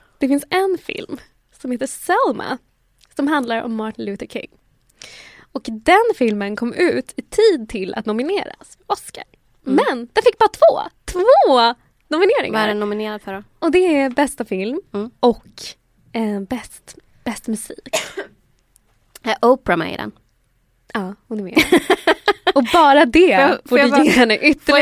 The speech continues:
Speaker 2: jag bara fråga, alltså är hon med, alltså är det så att hon köper in sig?
Speaker 1: Gud, jag undrar faktiskt.
Speaker 2: För att hon är ju med i typ alla såna filmer som är så här viktiga.
Speaker 1: Ja, det är sant.
Speaker 2: Som liksom, som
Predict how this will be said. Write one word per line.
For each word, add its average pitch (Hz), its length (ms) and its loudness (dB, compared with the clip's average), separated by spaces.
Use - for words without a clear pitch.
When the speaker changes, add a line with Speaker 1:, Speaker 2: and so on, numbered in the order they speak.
Speaker 2:
jag 247 180 4
bara 254 40 -6
fråga, 233 240 -2
alltså 247 240 0
är 262 200 -2
hon 330 500 -2
med, 214 440 -4
alltså 233 340 -4
är 339 220 4
det 349 60 0
så 214 160 -2
att - 100 -4
hon 196 180 -4
köper 277 560 -2
in 196 140 0
sig? - 340 -12
Speaker 1:
Gud, 381 220 0
jag 277 100 -4
undrar 330 240 4
faktiskt. - 160 -4
Speaker 2:
För 269 120 2
att 269 140 0
hon 330 180 4
är 349 40 4
ju 339 80 2
med 226 140 0
i - 40 -6
typ - 260 -4
alla 233 540 -2
såna 190 220 -6
filmer 208 480 -4
som 185 200 -6
är 175 40 -6
så - 80 -8
här 170 80 -6
viktiga. 170 960 -6
Speaker 1:
Ja, 285 420 6
det 330 60 0
är 381 100 2
sant. - 380 -6
Speaker 2:
Som 208 140 -2
liksom, 190 460 -2
som 180 380 -4